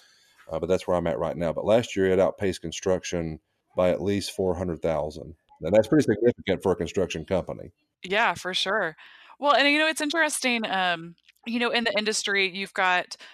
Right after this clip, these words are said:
Speaker 2: hot tub only retailers, you have pool builders who also sell hot tubs, and it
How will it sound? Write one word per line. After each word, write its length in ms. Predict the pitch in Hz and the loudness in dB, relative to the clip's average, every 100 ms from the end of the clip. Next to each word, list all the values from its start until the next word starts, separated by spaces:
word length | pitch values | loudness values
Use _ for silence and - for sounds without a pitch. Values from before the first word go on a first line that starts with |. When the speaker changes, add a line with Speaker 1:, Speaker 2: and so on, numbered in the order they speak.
| _ | _
Speaker 2:
hot 260 | - 220 | 0 0
tub 140 | - - | 0 -4
only 320 | 196 196 196 | -4 -4 -6
retailers, 760 | 185 185 202 180 180 175 170 180 | -4 -6 -2 0 0 0 -2 -6
you 80 | |
have 360 | 185 175 170 - - - _ | -4 -2 -4 -6 -20 -20 _
pool 220 | - 254 | -6 -4
builders 760 | 214 214 202 196 196 185 175 - - | -2 -2 0 0 2 0 -4 -12 -12
who 200 | 185 165 | -10 -6
also 320 | 170 196 - | 0 0 -2
sell 240 | 185 196 175 | -6 -2 -2
hot 220 | 185 165 | 0 -2
tubs, 440 | - 180 165 180 - - - - | -2 -2 -2 -6 -12 -16 -18 -4
and 380 | 214 202 190 190 | 2 4 2 0
it 100 | - | -4